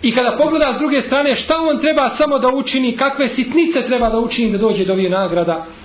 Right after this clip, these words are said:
u istinu onda bit će pravi nesretnik onaj koji ne zasluži Allahovu Đelešanu milost i njegov rahmet i ne završi u džennetskim,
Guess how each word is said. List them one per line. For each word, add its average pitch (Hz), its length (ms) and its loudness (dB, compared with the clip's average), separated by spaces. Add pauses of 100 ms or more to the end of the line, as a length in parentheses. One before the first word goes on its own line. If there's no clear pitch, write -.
(640)
u 233 140 2
istinu 220 440 -2
onda 185 480 0 (180)
bit 185 140 -2
će 170 100 0
pravi 196 400 0
nesretnik 170 500 -4
onaj 165 180 0
koji 160 200 -2
ne 151 80 -2
zasluži 165 420 -2
Allahovu 151 380 -2
Đelešanu 139 360 -6
milost 143 480 -4 (420)
i 202 80 0
njegov 196 320 0
rahmet 160 340 -4 (200)
i 165 40 -4
ne 147 160 -2
završi 143 560 -4
u - 160 -4 (680)
džennetskim, 143 680 -4